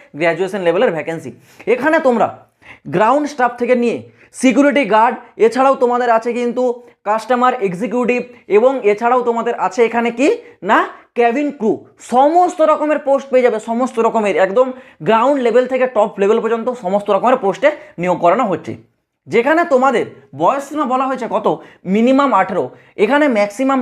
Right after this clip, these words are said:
এজ ক্রাইটেরিয়াটা কিন্তু উল্লেখ করা হয়নি। মানে তোমরা ধরে রাখতে পারো কত হবে, max to max তোমাদের চল্লিশ হবে। তো যাই হোক, তোমাদের বয়স যদি মিনিমাম আঠেরো হয়ে যায়, তাহলে তোমরা কিন্তু পুরুষ হোক বা মহিলা হোক, উভয়ই আবেদনযোগ্য। এখানে যদি বলে রাখি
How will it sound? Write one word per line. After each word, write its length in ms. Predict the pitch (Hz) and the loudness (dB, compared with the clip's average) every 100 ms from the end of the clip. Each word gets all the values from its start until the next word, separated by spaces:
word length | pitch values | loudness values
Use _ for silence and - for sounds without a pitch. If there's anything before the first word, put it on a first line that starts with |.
| 214 | 2
এজ 80 | 190 - | 0 0
ক্রাইটেরিয়াটা 420 | 247 233 226 208 202 | -2 0 0 -2 -4
কিন্তু 140 | 185 - 170 | -8 -6 -4
উল্লেখ 200 | 170 185 | -4 -2
করা 120 | 190 202 | 0 0
হয়নি। 220 | 175 170 110 - - - - | -2 -6 -8 -16 -20 -8 0
মানে 140 | 254 320 | 2 4
তোমরা 220 | 247 254 302 220 | 4 4 2 2
ধরে 140 | 247 277 | 2 2
রাখতে 180 | 285 262 | 0 -2
পারো 140 | 170 - - - | -2 -4 -10 -6
কত 140 | 254 285 226 | -2 2 0
হবে, 160 | 135 117 - _ 170 | -2 -6 -16 _ -2
max 160 | 220 - | -2 -2
to 60 | 285 254 | -2 0
max 100 | 262 262 | -2 -4
তোমাদের 220 | 247 240 196 | -4 -4 -2
চল্লিশ 260 | 180 226 233 | -2 -2 0
হবে। 120 | 233 - - _ | -2 -4 -14 _
তো 60 | 294 233 | 2 4
যাই 160 | 262 302 | 2 0
হোক, 100 | 311 - | -4 -2
তোমাদের 280 | 233 285 311 208 | 0 2 2 2
বয়স 160 | 233 233 | 2 -2
যদি 120 | 277 233 | -6 -4
মিনিমাম 320 | 208 254 247 - 160 | -2 0 0 -2 -4
আঠেরো 220 | 165 226 180 | -2 -2 0
হয়ে 180 | 208 180 | 2 0
যায়, 120 | 123 - - - | -4 -8 -20 -6
তাহলে 240 | 190 220 262 | -6 -4 -6
তোমরা 180 | 214 220 220 | -2 -2 -2
কিন্তু 220 | 208 156 110 - _ - | -6 -8 -12 -18 _ 0
পুরুষ 260 | 262 311 285 | 2 2 2
হোক 100 | 285 240 | 0 2
বা 60 | 262 220 | 0 -2
মহিলা 240 | 240 262 202 | -2 -2 -2
হোক, 100 | 135 - _ 208 | -6 -14 _ 0
উভয়ই 260 | 214 285 294 156 | 2 2 0 -2
আবেদনযোগ্য। 520 | 165 170 185 143 123 131 | 0 0 -2 -4 -2 -2
এখানে 180 | 127 110 113 - _ _ _ - | -2 -4 -8 -18 _ _ _ 0
যদি 200 | 220 311 277 | 2 4 2
বলে 120 | 294 | 2
রাখি 140 | 311 | 0